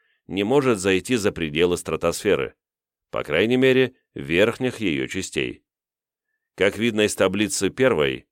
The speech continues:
параграф восемьдесят восьмой, здесь начинается другая парагенетическая оболочка – где едва ли существуют какие бы то ни было химические молекулы или ещё более сложные их комплексы.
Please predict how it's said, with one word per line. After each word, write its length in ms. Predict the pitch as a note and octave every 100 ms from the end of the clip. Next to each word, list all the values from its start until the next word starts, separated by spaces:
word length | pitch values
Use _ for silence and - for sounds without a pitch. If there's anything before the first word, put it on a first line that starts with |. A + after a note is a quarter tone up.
| _ _
параграф 480 | E2 E2 D2+ D2+ D2
восемьдесят 520 | E2 D#2+ E2 D#2 D2
восьмой, 520 | E2+ E2 D#2+ C2 - _ _ _ _ -
здесь 380 | C#2 E2+ B2+
начинается 600 | B2 A2 A2+ A#2 A2+ -
другая 500 | F2 E2+ D2+ D#2+ G#2
парагенетическая 920 | G#2+ F2 E2+ D#2+ F2 E2 D2+ - - D2
оболочка – 680 | C#2+ F2 F2+ - - B1+ _ _ _
где 320 | E2 E2+ G#2
едва 240 | F#2+ F#2
ли 100 | G2+
существуют 680 | F#2 F2 - F#2 - G2 A2
какие 340 | - F2+ F#2 F2+
бы 160 | F2
то 120 | E2+ F2
ни 100 | F2+
было 220 | E2 E2
химические 600 | - F2 F2 E2 - D2+
молекулы 640 | C2 C#2+ G2+ - A2 G2+ _ _ _ _
или 200 | C#3 C3
ещё 280 | B2 - F2+
более 360 | D#2+ G2+ A#2
сложные 540 | A2+ C#2+ D2+ E2 F2+ G2+
их 300 | - D#2 -
комплексы. 640 | G#2+ F#2 D2+ - D2 C2